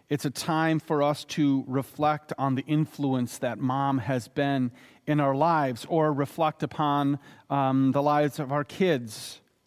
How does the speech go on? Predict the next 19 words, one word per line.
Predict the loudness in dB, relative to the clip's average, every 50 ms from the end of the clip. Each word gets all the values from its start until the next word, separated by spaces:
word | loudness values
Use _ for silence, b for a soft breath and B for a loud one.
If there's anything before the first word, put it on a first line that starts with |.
| B B B B B B B B B _
But | 0 2
I | 2 2
want | 2 2 2 2 0
to | 0 -2 -4
acknowledge | -2 -2 -2 0 0 0 2 0 0 0 -2 -4 -4
that | -4 -4 -2
Mother's | 0 0 0 0 -2 -2 -4 -2
Day | -2 -2 0 0 -2 -4 -6 -6
can | -6 -6 -4
also | -4 -2 -4 -4 -4 -4 -4 -4 -4 -4
be | -4 -4 -4 -2 -2 -4 -6 -8 -10 B B B B B B -6
a | -4 -2
day | 0 2 2 2 2 2
that | 0 0 0 0 -2
is | -2 -4 -4 -8
painful | -12 -8 -4 -2 0 0 -2 -2 -6 -10 -12 -14 -16 _ b b b b b -4
in | -2 0 0
many | 0 0 0 0 0
ways | -2 -2 -2 -2 -4 -6 -8 -10 -14